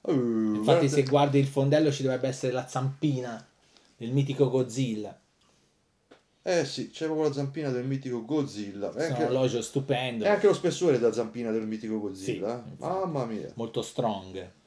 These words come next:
Speaker 1: Bello assai, ma è un Eco Drive scommetto questo.
Speaker 2: Sì, Eco Drive, bravo.
Speaker 1: Tre-, trecento metri professional divers, Eco Drive.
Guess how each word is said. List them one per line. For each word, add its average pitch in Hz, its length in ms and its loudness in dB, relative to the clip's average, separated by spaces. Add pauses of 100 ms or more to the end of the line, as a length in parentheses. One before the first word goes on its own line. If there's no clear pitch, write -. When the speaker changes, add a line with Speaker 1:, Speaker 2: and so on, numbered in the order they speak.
(500)
Speaker 1:
Bello - 260 -4
assai, - 260 -6
ma 156 140 0
è 175 100 4
un 165 80 2
Eco 143 220 2
Drive 107 340 2
scommetto 101 460 -10
questo. 101 240 -8
Speaker 2:
Sì, 262 260 -2 (140)
Eco 202 260 0
Drive, 90 400 -6
bravo. 127 300 -4
Speaker 1:
Tre-, 139 240 -4
trecento 170 520 -2
metri 170 280 -2
professional 139 680 -2
divers, 110 440 0
Eco 131 200 -4
Drive. 110 400 -2